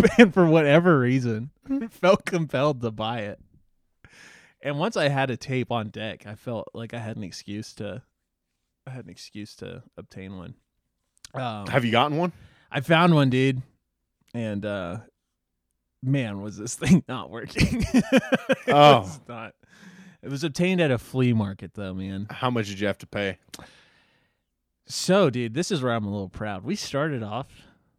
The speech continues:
Speaker 1: <sighs> the guy was asking for a hot twenty, dude.
Speaker 2: What?
Speaker 1: Oh, yeah.
Speaker 2: Did he know it didn't work?
Speaker 1: Uh, what he didn't know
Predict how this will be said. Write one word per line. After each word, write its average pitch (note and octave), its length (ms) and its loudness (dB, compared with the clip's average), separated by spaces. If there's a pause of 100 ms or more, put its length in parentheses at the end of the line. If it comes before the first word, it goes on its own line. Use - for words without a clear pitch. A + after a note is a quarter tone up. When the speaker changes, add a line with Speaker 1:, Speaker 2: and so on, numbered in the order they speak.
(320)
Speaker 1:
<sighs> - 1040 -20
the A2+ 80 -18
guy C#3 160 -6
was A#2+ 100 -2
asking A#2 300 -6
for F#2+ 140 -16
a F#2 60 -14
hot - 280 -12
twenty, F#2+ 340 -10
dude. D#2 300 -14 (840)
Speaker 2:
What? A4+ 300 4 (280)
Speaker 1:
Oh, A2 180 -4
yeah. D#2 300 -10
Speaker 2:
Did C4 160 0
he C4 60 -2
know B3 160 2
it A#3 80 2
didn't A3+ 220 -6
work? D4 320 0 (200)
Speaker 1:
Uh, E3+ 300 4
what D3+ 160 2
he G#3 220 0
didn't E3 300 2
know A#2 380 -2